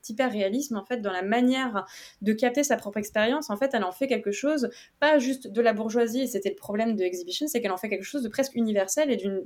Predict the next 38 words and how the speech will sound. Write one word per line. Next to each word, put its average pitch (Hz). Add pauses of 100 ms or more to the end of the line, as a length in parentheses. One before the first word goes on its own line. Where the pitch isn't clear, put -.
de 175
quelque 208
chose 208
qui 240
résonne. 220 (340)
Parce 190
que, 233
malheureusement, 254
on 247
a 196
tendance 233
à 190
considérer, 214
enfin, 220
en -
tout -
cas, 226
beaucoup 208
de -
critiques 240
parlaient 202
du 185
fait 233
que 214
c'était 208
une 190
relation 190
toxique. -
Non, 208
c'est -
une 202
relation 190
abusive, 190
c'est 190
de 175
la 175
relation 180
d'emprise. 220